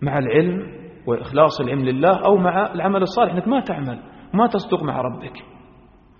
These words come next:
وإلا علامة الهداية أن تستمر في الزيادة من ال-، الخير.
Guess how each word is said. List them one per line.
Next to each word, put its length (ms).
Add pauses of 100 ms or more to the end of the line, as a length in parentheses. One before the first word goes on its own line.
(800)
وإلا 180
علامة 380
الهداية 560
أن 80
تستمر 540 (400)
في 80
الزيادة 540
من 260 (300)
ال-، 180
الخير. 440